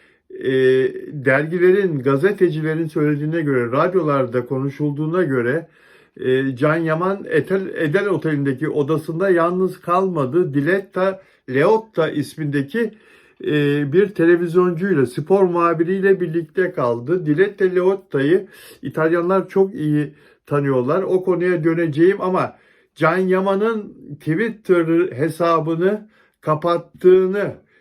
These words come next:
ve neden kapattığını konuşacağız sizle. Her konu birbirine bağlı aslında.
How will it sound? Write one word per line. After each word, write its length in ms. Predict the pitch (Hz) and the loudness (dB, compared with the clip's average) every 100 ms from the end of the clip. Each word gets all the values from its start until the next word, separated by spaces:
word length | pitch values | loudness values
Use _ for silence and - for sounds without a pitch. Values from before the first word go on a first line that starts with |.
| _ 135 | _ -2
ve 140 | 151 | 0
neden 380 | 160 160 220 208 | 0 0 0 -2
kapattığını 1080 | 185 - 127 120 _ - 113 107 110 104 - _ _ | -4 -2 -2 -2 _ -6 -4 -4 -8 -10 -16 _ _
konuşacağız 800 | - 135 135 143 127 135 127 123 | -4 -2 0 -2 0 2 2 0
sizle. 640 | - 131 131 123 117 190 196 - _ _ | -4 -4 -4 -4 -2 -2 -2 -12 _ _
Her 320 | - 196 190 | -2 -2 0
konu 300 | 175 175 196 | -2 -2 0
birbirine 520 | 175 165 175 165 175 | 0 2 0 0 0
bağlı 380 | 156 156 165 170 | 2 2 2 0
aslında. 920 | 143 139 127 - 131 123 117 156 190 | 0 -2 -4 -4 -2 -2 -2 -2 -4